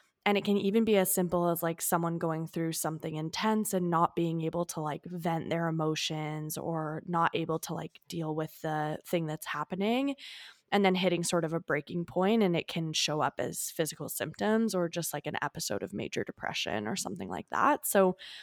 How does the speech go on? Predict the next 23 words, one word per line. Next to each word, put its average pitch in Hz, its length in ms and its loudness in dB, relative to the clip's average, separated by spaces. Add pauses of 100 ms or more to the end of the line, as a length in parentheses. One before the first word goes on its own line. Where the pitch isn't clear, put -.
(720)
I 214 140 6
think 196 440 4
that 180 520 4 (460)
the 233 80 6
reason 220 240 8
why 202 100 8
we're 196 140 6
both 180 200 0
super 190 240 -4
passionate 170 440 0
about 170 340 -2
this 175 240 -2
is 170 100 -2
I 175 100 0
think 170 200 -2
we 170 80 2
both 165 380 0
have 175 180 -2
had 165 560 2
experiences 165 720 -4
where 175 160 -4
this 175 220 -4
has 165 240 -2